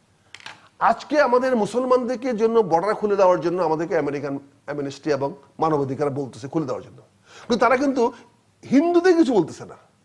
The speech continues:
ইন্ডিয়ান যারা আছে, যেমন মিজোরাম থেকে, মণিপুর থেকে প্রচুর, আ-, আরাকানে গেছে, আগরতলাতে, আপনার কুমিল্লার ওই পাশ থেকে, ত্রিপুরার থেকে প্রচুর লোক গেছে।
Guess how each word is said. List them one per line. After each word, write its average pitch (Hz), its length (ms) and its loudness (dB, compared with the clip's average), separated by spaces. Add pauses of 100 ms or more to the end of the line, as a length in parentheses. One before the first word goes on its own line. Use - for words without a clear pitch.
(320)
ইন্ডিয়ান 330 440 6
যারা 151 200 2
আছে, - 160 -18
যেমন 170 220 2
মিজোরাম 190 360 2 (100)
থেকে, 127 180 -12 (180)
মণিপুর 240 400 2 (120)
থেকে 113 200 -10 (420)
প্রচুর, 370 420 6 (1200)
আ-, - 100 -6 (260)
আরাকানে 165 360 0
গেছে, - 180 -18 (500)
আগরতলাতে, 220 460 0 (120)
আপনার 208 220 0 (320)
কুমিল্লার 226 360 4
ওই 208 100 2
পাশ 196 180 -4
থেকে, 185 160 2 (520)
ত্রিপুরার 226 360 2 (100)
থেকে 175 180 -2 (380)
প্রচুর 330 340 4
লোক 190 140 2
গেছে। - 200 -12